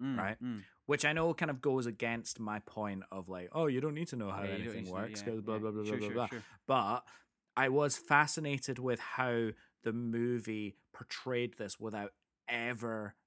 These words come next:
Speaker 2: ever explaining why.
Speaker 1: Yeah.
Speaker 2: But everything I'm about to say of how the shields work, you see in this movie, but you never get told how it works.
Speaker 1: Yeah.
Speaker 2: So one of the big things I thought, I was like, "Okay, why don't any of them use guns?"
Speaker 1: Yeah.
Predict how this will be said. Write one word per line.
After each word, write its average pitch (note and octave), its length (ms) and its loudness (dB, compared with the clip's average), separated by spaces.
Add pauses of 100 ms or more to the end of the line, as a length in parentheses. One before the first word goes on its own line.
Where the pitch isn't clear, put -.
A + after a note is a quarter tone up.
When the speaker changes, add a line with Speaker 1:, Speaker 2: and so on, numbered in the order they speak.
(260)
Speaker 2:
ever A2+ 380 -2
explaining G#2 720 -6
why. G#2 180 -2
Speaker 1:
Yeah. B2+ 140 2
Speaker 2:
But A2 240 -2 (720)
everything C3+ 320 2
I'm C3 80 0
about C3 220 0
to - 60 -4
say B2+ 120 0
of G#2+ 80 -2
how A#2+ 140 -2
the A2 100 0
shields A2 320 -2
work, G#2 340 -4
you A#2+ 300 -4
see D3+ 320 -2
in B2 100 0
this A#2 200 -2
movie, G2+ 440 -2 (100)
but B2 100 -4
you G#2 100 -6
never A2+ 320 0
get G#2 180 -6
told G2+ 260 -6
how G2+ 120 -6
it G#2 100 -8
works. G#2+ 240 -4
Speaker 1:
Yeah. A#2 160 0 (240)
Speaker 2:
So B2 300 2 (160)
one E3 160 4
of F3 80 2
the F3 80 4
big E3 100 2
things D#3 260 -2
I D#3 140 6
thought, G#2 440 -2
I A#2+ 80 -2
was A#2 100 -4
like, A#2 180 -2
"Okay, G2+ 300 -6 (1120)
why A#2+ 380 4
don't A#2+ 300 0 (160)
any A2+ 200 -2
of G#2+ 80 -2
them G#2 120 -2
use G2+ 200 -2
guns?" E2+ 540 -8 (240)
Speaker 1:
Yeah. A2 220 -2